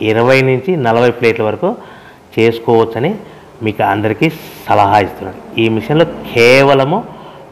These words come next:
బఫే ప్లేట్లు, రౌండ్ బఫే ప్లేట్లు, లేదంటే సిల్వర్ గోల్డ్ కలర్ ప్లేట్లు కూడా తయారు చేసుకోవచ్చు. మార్కెట్లో నైంటీ పర్సెంట్ బఫే ప్లేట్లు బాగా డిమాండ్ ఉన్నాయి. ఈ సిల్వర్ కలర్, గోల్డ్ కలర్ ప్లేట్ కేవలం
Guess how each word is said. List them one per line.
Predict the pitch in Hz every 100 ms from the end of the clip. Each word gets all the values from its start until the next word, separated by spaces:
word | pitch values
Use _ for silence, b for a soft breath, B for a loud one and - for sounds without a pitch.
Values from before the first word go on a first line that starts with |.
| 98 107
బఫే | 107 127
ప్లేట్లు, | 131 143 131 151 202 233 - - - -
రౌండ్ | 107 123 135
బఫే | 113 117 131
ప్లేట్లు, | 123 127 123 180
లేదంటే | 123 120 123 131
సిల్వర్ | - - 123 127 131
గోల్డ్ | 107 117 117
కలర్ | 117 113 113
ప్లేట్లు | 110 -
కూడా | 104 165 - B B B - -
తయారు | 101 98 -
చేసుకోవచ్చు. | 98 - - 92 107 95
మార్కెట్లో | 104 120 147 147 160 156 - 156 170 -
నైంటీ | 113 113 131 156 160 - - 151
పర్సెంట్ | 151 135 - 160 143
బఫే | 110 117 147 131
ప్లేట్లు | 131 127 147
బాగా | 110 110 123 127
డిమాండ్ | 101 104 107 101
ఉన్నాయి. | 95 95 143 262 B B B B -
ఈ | 123 131
సిల్వర్ | - 135 151 151
కలర్, | 147 147 139
గోల్డ్ | 123 135 139
కలర్ | 135 120
ప్లేట్ | 131 -
కేవలం | - - 123 135 135 147